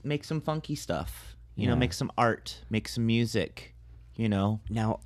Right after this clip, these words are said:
Speaker 1: arts and crafts. Maybe you could be a chef and do a little bit of cooking and experimentation. You could be a barber, be a hairdresser. You know, you go out, go mow your lawn. You know, whatever the case may be.
Speaker 2: Yeah.
Speaker 1: You know,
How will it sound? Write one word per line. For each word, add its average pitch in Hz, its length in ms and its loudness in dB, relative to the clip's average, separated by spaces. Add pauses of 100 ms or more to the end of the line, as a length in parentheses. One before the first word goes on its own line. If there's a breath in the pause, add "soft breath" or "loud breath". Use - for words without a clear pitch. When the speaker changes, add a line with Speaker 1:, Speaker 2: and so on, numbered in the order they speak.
Speaker 1:
arts 113 220 2
and 120 80 2
crafts. 127 300 4
Maybe 120 180 6
you 127 60 4
could 135 120 2
be 127 120 6
a 127 40 6
chef - 540 0 (120)
and 107 120 6
do 117 140 8
a - 20 6
little 117 160 6
bit 113 100 4
of 123 80 2
cooking 135 380 4
and 95 80 6
experimentation. 117 1000 2 (540 loud breath)
You - 60 -4
could 113 80 4
be 127 80 6
a 123 40 2
barber, 113 680 6 (100)
be 123 240 6
a 120 80 4
hairdresser. 107 800 2 (680 soft breath)
You 104 120 0
know, 104 300 4 (140)
you 123 80 0
go 139 160 8
out, 143 120 6
go 131 120 6
mow 123 200 8
your 117 200 6
lawn. 110 500 4 (320)
You 123 140 6
know, 107 320 4 (540 loud breath)
whatever 131 360 6
the 113 120 2
case 101 320 0
may 85 160 0
be. 57 340 -6 (260)
Speaker 2:
Yeah. 78 420 -2
Speaker 1:
You 104 120 -2
know, 92 240 -2